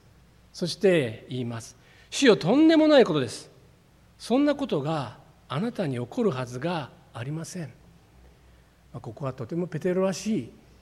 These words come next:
い、いいリスポンスだなと思います。自分の先生を捕まえて、脇に連れて行って説教したっていうんですね。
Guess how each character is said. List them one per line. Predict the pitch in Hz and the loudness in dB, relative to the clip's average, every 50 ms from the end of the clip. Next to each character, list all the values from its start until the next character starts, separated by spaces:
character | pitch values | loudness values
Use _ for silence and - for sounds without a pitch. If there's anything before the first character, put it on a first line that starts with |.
| _ _ _ _ - | _ _ _ _ -12
い、 | - | -10
い | 117 117 107 101 | -10 -8 -8 -10
い | 104 113 131 - - _ - | -10 -12 -16 -20 -18 _ -6
リ | 123 117 | -6 -6
ス | - - | -6 -6
ポ | - 147 139 | -6 -4 -4
ン | 127 | -4
ス | - - 120 | -4 -6 -8
だ | 110 | -4
な | 120 175 208 180 | -2 -2 -2 -2
と | - - 123 | -2 -4 -8
思 | 123 123 | -10 -10
い | 120 | -10
ま | 117 113 | -10 -12
す。 | - - | -12 -10
自 | 139 143 147 | -8 -4 0
分 | 170 | 2
の | 175 170 | 2 2
先 | 156 165 185 180 175 | 2 2 2 0 0
生 | 175 202 | 0 -2
を | 165 139 | -2 -2
捕 | - - - - 190 | -4 -8 -8 -4 -2
ま | 208 220 196 | 0 0 0
え | 151 | 0
て、 | - - - - - - - - - _ _ - - - - | -4 -8 -16 -20 -20 -20 -20 -20 -20 _ _ -20 -20 -18 -12
脇 | 127 123 139 - - | -8 -6 -6 -4 -4
に | 269 220 | -4 -4
連 | 160 - - 135 | -4 -4 -4 -4
れ | 123 | -4
て | - - 120 | -4 -6 -6
行 | 113 | -6
っ | - | -8
て | - - - | -12 -12 -12
説 | 107 - - 247 240 - | -6 -2 -2 -2 -2 -2
教 | - 156 131 | -4 -6 -6
し | 120 - | -6 -8
た | - 120 | -10 -10
っ | 107 | -12
て | - - - - - | -12 -16 -20 -20 -18
い | 107 | -18
う | 110 | -18
ん | 101 | -18
で | 98 - | -20 -14
す | - - | -4 0
ね。 | 202 262 302 254 | 0 0 0 -2